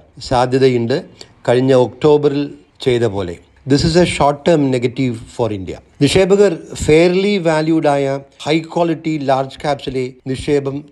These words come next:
തുടരുക മാത്രമാണ് ഇപ്പോൾ ചെയ്യേണ്ടത്. എഫ് ഐ ഐസ് cannot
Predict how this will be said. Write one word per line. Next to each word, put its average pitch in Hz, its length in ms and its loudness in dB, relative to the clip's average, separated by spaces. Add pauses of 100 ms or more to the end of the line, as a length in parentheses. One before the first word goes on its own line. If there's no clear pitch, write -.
(100)
തുടരുക 139 380 2
മാത്രമാണ് 135 720 -4 (200)
ഇപ്പോൾ 127 280 -4
ചെയ്യേണ്ടത്. 110 640 -6 (220)
എഫ് 135 160 0
ഐ 180 160 4
ഐസ് 185 280 2
cannot 160 320 2